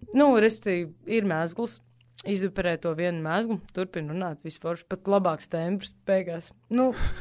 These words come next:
es pazīstu tādus aktierus. Esmu runājusi ar viņiem. Bet, redz, es esmu no tiem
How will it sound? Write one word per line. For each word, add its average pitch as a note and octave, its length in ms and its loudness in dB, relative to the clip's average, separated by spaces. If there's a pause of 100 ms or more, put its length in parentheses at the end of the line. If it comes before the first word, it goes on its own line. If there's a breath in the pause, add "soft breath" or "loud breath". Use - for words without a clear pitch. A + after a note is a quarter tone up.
es G#3+ 220 -2
pazīstu G3 540 0
tādus F3 240 -2
aktierus. E3+ 460 -6 (800)
Esmu F#3+ 340 -2
runājusi F3+ 460 -2
ar D#3+ 80 -10
viņiem. E3 300 -8 (400 loud breath)
Bet, G#3 180 -2
redz, A#3 200 8
es A#3 140 4
esmu A3 220 2
no G3+ 60 4
tiem A3+ 340 2